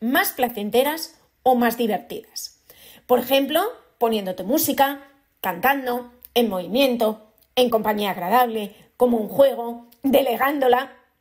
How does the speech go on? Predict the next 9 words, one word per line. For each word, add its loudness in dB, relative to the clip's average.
Elige 0
la 2
opción -2
de 4
las -4
tres -2
que 4
has -2
descubierto 0